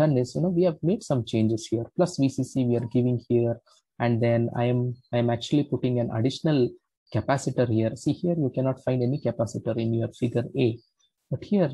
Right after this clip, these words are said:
I'm having a capacitor and additional resistor R three is added. Okay, so R L remains as it is. Okay, instead of C two, it is C three here, and this is the extra capacitance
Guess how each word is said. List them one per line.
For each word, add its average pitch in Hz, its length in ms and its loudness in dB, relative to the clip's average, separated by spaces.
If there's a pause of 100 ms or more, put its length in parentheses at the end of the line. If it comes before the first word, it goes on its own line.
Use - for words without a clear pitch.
(260)
I'm 120 240 0
having 113 240 2
a 110 180 -2
capacitor 110 500 -2 (580)
and 147 240 2 (120)
additional 151 560 4
resistor 117 580 -2
R 113 260 0 (100)
three 139 180 2
is 110 140 -4
added. 113 260 -6 (460)
Okay, - 240 -6 (340)
so - 340 -2 (140)
R 143 220 4
L 156 120 6
remains 139 420 2
as 123 160 2
it 131 140 -2
is. 123 340 -2 (480)
Okay, 127 180 0
instead 120 200 0
of 113 80 -2
C 143 200 2
two, 123 340 4
it - 60 -2
is - 160 -6
C 147 120 4
three 143 220 0
here, 117 300 0 (580)
and 127 220 -2
this 123 160 -4
is 131 100 2
the 120 120 4
extra 120 260 0
capacitance 123 800 -4